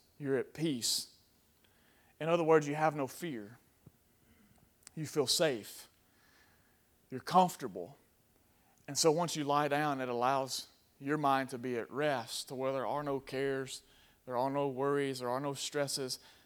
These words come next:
there are no anxieties, and so you just drift on off to sleep and to rest. And just like I feel like Jonah was exhausted, I also feel like Jonah was at peace.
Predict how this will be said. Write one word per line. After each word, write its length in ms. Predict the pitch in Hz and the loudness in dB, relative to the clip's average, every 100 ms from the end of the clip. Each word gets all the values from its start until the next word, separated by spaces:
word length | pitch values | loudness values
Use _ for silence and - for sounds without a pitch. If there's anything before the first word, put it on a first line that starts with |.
| - | -8
there 80 | 131 | 0
are 160 | 127 | 0
no 180 | 135 135 | 0 -2
anxieties, 720 | 123 123 123 127 131 127 117 | -2 -4 0 2 2 -2 -6
and 80 | 120 | -8
so 120 | - | -6
you 220 | 123 117 | -6 -6
just 260 | 117 117 113 | -6 -8 -6
drift 320 | 117 120 - | -6 -6 -8
on 140 | 120 113 | -8 -6
off 260 | 101 107 - | -8 -10 -10
to 80 | |
sleep 380 | 117 - 131 110 - | -6 -4 -6 -10 -14
and 120 | 110 | -16
to 100 | 117 | -12
rest. 600 | 110 117 101 98 - - - _ - - _ _ _ _ _ _ _ _ _ _ _ _ _ _ _ _ _ _ _ _ - | -6 -6 -6 -8 -10 -10 -20 _ -20 -20 _ _ _ _ _ _ _ _ _ _ _ _ _ _ _ _ _ _ _ _ -12
And 100 | 156 | -6
just 220 | 160 180 | -2 2
like 180 | 208 196 | 2 2
I 80 | 147 | -2
feel 160 | 160 | -2
like 200 | 160 135 | -2 -2
Jonah 220 | 143 139 135 | -4 -6 -4
was 200 | 123 117 | -6 -8
exhausted, 580 | 120 127 147 151 147 | -8 0 0 0 -4
I 60 | 131 | -2
also 340 | 120 180 208 | 0 0 -4
feel 220 | 190 - 151 | -4 -2 -2
like 160 | 135 | -4
Jonah 280 | 113 135 127 | -6 -6 -6
was 360 | 113 117 104 - - _ _ _ _ _ | -6 -2 -4 -4 -12 _ _ _ _ _
at 140 | 117 104 | -12 -6
peace. 540 | 147 175 120 - - | -2 -2 0 -2 -2